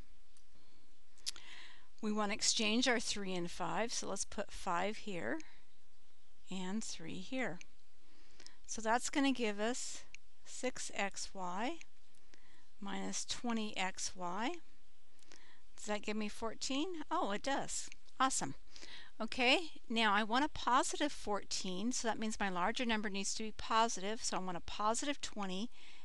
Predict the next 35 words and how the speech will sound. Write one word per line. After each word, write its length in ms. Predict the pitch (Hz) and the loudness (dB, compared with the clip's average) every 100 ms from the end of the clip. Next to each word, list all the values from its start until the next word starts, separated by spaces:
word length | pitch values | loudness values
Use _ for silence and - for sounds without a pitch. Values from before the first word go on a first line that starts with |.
| - | 0
and 140 | 220 | 2
a 60 | 220 | 2
negative 440 | 208 180 180 190 | 2 0 0 0
six. 580 | - - 208 - - - - - - - - - - - - | 0 2 2 2 -2 -2 -2 -4 -2 -2 -4 -4 -4 -4 -2
My 140 | 208 202 | 0 0
negative 420 | 196 202 214 208 | 2 2 2 2
six, 840 | - - 277 - - - - - - | 0 6 6 6 0 -2 -2 -2 -2
to 100 | 208 | -2
get 200 | 190 - | -2 0
that, 220 | 214 240 | 4 4
I 100 | 220 | 4
need 100 | 190 | 2
to 60 | 202 | 0
put 180 | 208 | -2
a 60 | 185 | -2
negative 400 | 180 185 208 208 | -2 0 0 0
in 80 | 220 | -2
front 240 | - 208 | 0 0
of 60 | 208 | 2
my 140 | 202 | 0
three, 540 | 202 - 226 254 302 - - - - - - - | -2 -2 0 2 0 -2 -4 -4 -4 -4 -4 -4
so 120 | - | -2
that 160 | 202 180 | 0 0
means 200 | 190 196 | -2 -2
I 80 | 190 | -2
would 180 | 190 175 | -4 -2
have 200 | 190 - | -2 -2
to 60 | |
have 100 | 196 | -2
a 60 | 208 | -2
positive 600 | - 226 226 220 180 196 | -2 0 2 0 -2 -4
in 100 | 220 | -4
front 260 | - 175 170 | -4 -4 -4
of 100 | 180 | -2
my 320 | 160 180 | -2 -2